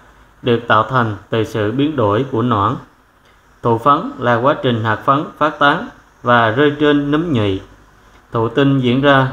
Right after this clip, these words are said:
sau thụ phấn, khi một tinh tử kết hợp với trứng tạo hợp tử. Một tinh tử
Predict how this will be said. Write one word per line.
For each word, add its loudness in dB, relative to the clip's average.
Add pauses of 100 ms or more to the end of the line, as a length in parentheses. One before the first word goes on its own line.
sau -2
thụ -4
phấn, 0 (880)
khi 2
một 0
tinh 0
tử 0 (120)
kết -2
hợp 0
với 0
trứng 0 (220)
tạo 2
hợp -2
tử. 0 (720)
Một 0
tinh -2
tử 2